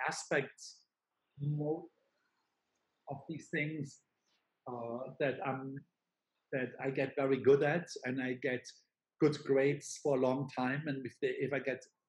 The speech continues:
excellent grades for a very long time, they, they fall out, and I discontinue them for next year because I feel I've hopefully mastered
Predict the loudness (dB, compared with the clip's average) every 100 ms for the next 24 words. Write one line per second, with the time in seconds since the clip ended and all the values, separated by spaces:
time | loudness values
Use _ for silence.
0 | -2 -2 -2 -2 -2 -2 -2 -2 -2 2
1 | 4 4 2 0 -4 -6 -6 -10 _ -20
2 | -20 _ 4 4 2 -4 0 4 4 4
3 | 4 4 4 2 2 0 -2 -2 4 4
4 | 4 2 -2 -4 0 2 4 2 4 2
5 | 2 4 4 4 2 2 4 2 0 0
6 | 2 4 2 0 0 -2 0 -2 0 0
7 | 0 0